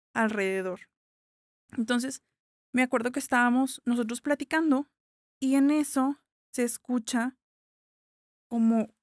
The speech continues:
que dan un super portazo a la, a la, a la reja esta que está como enfrente. O sea, como, como un sonido de cadenas. O sea, porque, pues, la cadena estaba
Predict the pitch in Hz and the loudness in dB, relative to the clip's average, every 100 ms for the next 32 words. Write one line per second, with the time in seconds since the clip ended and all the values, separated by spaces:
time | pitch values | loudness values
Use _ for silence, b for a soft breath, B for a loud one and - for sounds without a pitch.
0 | _ _ _ _ 247 233 220 - 214 240 | _ _ _ _ -2 0 0 -4 -2 2
1 | 247 262 294 311 - 320 269 247 233 - | 4 6 4 2 -2 -6 -2 -4 -4 -4
2 | 233 - 240 233 254 277 - - 226 220 | -6 -2 -2 0 -2 -2 -4 -6 -2 0
3 | 214 208 220 214 208 202 196 196 196 196 | 0 -2 -2 -4 -2 -2 -2 -4 -6 -8
4 | - _ 226 214 214 220 262 247 - 254 | -10 _ -2 0 0 -2 -2 -6 -4 -8
5 | 247 - 214 233 233 - 262 269 254 262 | -8 -10 -6 -2 -4 -4 -2 -2 -4 -8
6 | - _ _ _ _ _ _ _ _ _ | -12 _ _ _ _ _ _ _ _ _
7 | _ _ _ 247 247 240 220 220 208 208 | _ _ _ -6 -6 -2 0 0 -2 -4
8 | 208 - _ _ _ _ _ - 240 233 | -8 -16 _ _ _ _ _ -6 -2 -2
9 | 226 294 277 294 302 269 247 220 - 220 | 0 0 2 0 0 0 0 -2 -2 0
10 | 214 233 226 - - _ _ 226 226 220 | 0 0 -2 -6 -14 _ _ -6 -6 -6
11 | 214 208 214 190 202 196 202 220 220 220 | -10 -4 -4 -2 0 0 0 -2 -4 -6
12 | 202 202 208 208 220 | -6 -2 -2 -2 -6